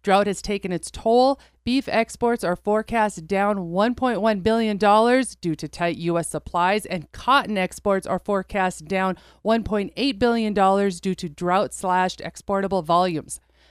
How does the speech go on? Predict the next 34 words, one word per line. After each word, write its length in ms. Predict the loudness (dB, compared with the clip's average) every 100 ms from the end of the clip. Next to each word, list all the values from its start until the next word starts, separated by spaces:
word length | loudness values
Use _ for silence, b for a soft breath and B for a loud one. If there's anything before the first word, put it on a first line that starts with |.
| _
Meanwhile, 540 | -4 0 2 4 2 2
the 120 | -2
value 440 | 2 4 4 2
of 140 | 0 0
agricultural 680 | -2 -2 -2 -2 0 -2 -2
imports 580 | -2 -2 2 2 2 -2
in 140 | -8
fiscal 420 | -4 -4 -2 -2
twenty-three 720 | -2 -4 -4 -6 -8 -4 -2
is 120 | -2 -4
expected 600 | -6 -6 -4 -4 -6 -6
to 120 | -4
increase 840 | -4 -6 -12 -4 -2 0 0 -4 -12 b b 2
five 400 | 4 6 2 2
billion 420 | 2 4 2 4
dollars 460 | 4 6 4 2
above 320 | 0 0 0 0
the 80 |
fiscal 460 | -4 -4 -2 0 0
year 260 | 0 0 -2
twenty 380 | -4 -4 -4
twenty-two 640 | -4 -4 -4 -6 -4 -4 -4
forecast, 720 | -2 -2 0 2 2 2 -2 B B B
due 160 | 2 4
in 120 | 4
part 240 | 2 0 0
to 80 | -4
higher 260 | -2 0
imports 480 | -2 -4 -2 -2 -2
of 140 | -8
grains 320 | -4 -2 -2 -6
and 100 | -6
feed 240 | -6 -2
products. 480 | 2 2 0 -6